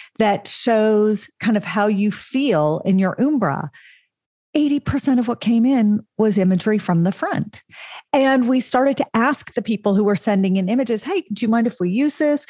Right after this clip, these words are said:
Can we, you know, we have a policy of not showing these images from the front." And the response we got was, "Why?" And here we were thinking we were protecting them from being objectified.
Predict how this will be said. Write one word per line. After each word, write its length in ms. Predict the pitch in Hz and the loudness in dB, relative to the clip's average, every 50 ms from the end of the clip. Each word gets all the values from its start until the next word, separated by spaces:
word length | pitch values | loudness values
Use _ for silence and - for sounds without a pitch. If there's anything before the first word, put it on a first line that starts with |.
| - - - - - | -18 -20 -20 -8 -4
Can 120 | - 247 | 0 2
we, 80 | 214 226 | 2 2
you 160 | 208 170 226 | 2 2 2
know, 100 | 208 196 | 2 2
we 340 | 190 180 226 226 226 233 240 | 2 2 2 2 2 2 2
have 180 | 196 190 196 - | 2 0 0 -2
a 20 | |
policy 400 | - 180 202 190 185 - 202 185 | -2 0 0 0 0 0 0 0
of 140 | 175 180 - | 0 0 0
not 320 | 180 185 170 170 - - | 0 2 2 0 -2 -4
showing 340 | - - 247 247 254 254 247 | -4 -2 0 0 2 2 2
these 200 | 240 240 226 247 | 2 2 0 0
images 360 | 233 214 220 208 233 220 - | 0 0 0 0 -2 -4 -4
from 160 | - 226 214 | -4 -2 0
the 80 | 214 220 | 0 0
front." 320 | 208 - 226 220 214 208 - _ | 0 0 -2 -2 -2 -2 -4 _
And 120 | - 214 214 | -2 0 0
the 60 | 214 | 0
response 440 | 180 214 - - 214 208 226 - - | 0 -4 -2 -2 -2 -2 -2 -2 -4
we 80 | 262 | -4
got 240 | 233 202 175 190 - | -2 0 0 0 0
was, 340 | 196 185 175 180 196 196 - - _ _ _ _ _ _ _ _ _ _ _ | 0 0 2 0 0 -2 -6 -14 _ _ _ _ _ _ _ _ _ _ _
"Why?" 680 | - 214 240 311 403 453 427 277 147 147 165 - - _ _ _ _ _ _ _ _ _ _ _ - - - - | -6 -4 0 0 0 2 2 2 0 0 -4 -6 -12 _ _ _ _ _ _ _ _ _ _ _ -20 -20 -8 -4
And 160 | - 262 247 | -2 0 0
here 200 | 233 311 359 359 | 0 0 0 2
we 160 | 381 403 381 | 2 2 2
were 300 | 339 285 277 269 269 262 262 - - _ - | 2 2 0 0 0 0 -4 -8 -14 _ -4
thinking 360 | 302 269 262 - 262 247 240 | -4 -2 0 0 0 0 2
we 160 | 233 269 277 | 2 2 2
were 140 | 294 285 277 | 0 0 -2
protecting 640 | 277 - 277 - - 240 233 - - - 233 220 220 | 0 -2 -4 -2 0 -2 -2 -2 -2 0 2 2 2
them 480 | 233 269 269 220 175 180 220 269 285 - - - - - _ | 4 2 2 2 2 0 0 -2 -4 -8 -14 -20 -20 -20 _
from 600 | - - - 254 247 240 233 233 220 226 233 - - - _ _ _ | -20 -4 0 0 2 4 4 4 2 2 0 -2 -4 -12 _ _ _
being 260 | 254 254 240 220 220 | 0 2 2 2 2
objectified. 960 | 180 196 170 170 - 254 302 302 - - 214 - - 143 - - - - | 2 0 0 0 0 -2 -2 -2 -2 -4 -2 -2 -2 -4 -4 -6 -8 -10